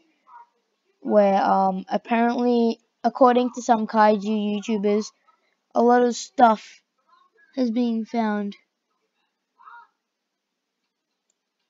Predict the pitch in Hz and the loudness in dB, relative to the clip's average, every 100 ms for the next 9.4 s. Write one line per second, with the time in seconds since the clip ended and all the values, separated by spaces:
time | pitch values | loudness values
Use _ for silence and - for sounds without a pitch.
0 | _ _ _ - 233 233 233 226 - 240 | _ _ _ -6 -2 0 0 -2 -4 -6
1 | 269 262 302 277 247 240 226 233 214 208 | -6 -6 -6 -4 -2 -2 -2 -4 -4 -6
2 | 196 269 - - _ _ _ _ _ _ | -6 -6 -12 -20 _ _ _ _ _ _
3 | 262 247 254 254 254 - 269 254 262 254 | 0 0 0 -4 -10 -12 -8 -6 -6 -10
4 | - - - _ _ _ - 240 240 262 | -12 -20 -20 _ _ _ -6 -4 -4 -6
5 | 240 240 - - 269 220 220 220 262 - | -6 -8 -16 -18 -8 -6 -6 -8 -12 -10
6 | 226 226 - 190 180 196 _ _ _ _ | -6 -6 -6 -8 -8 -10 _ _ _ _
7 | - 247 254 240 269 285 302 254 208 262 | 2 6 6 4 4 6 6 4 -4 -4
8 | 262 254 247 233 233 233 233 240 240 226 | 0 0 0 -2 0 0 -2 -8 -6 -6
9 | 226 240 294 | -6 -6 -10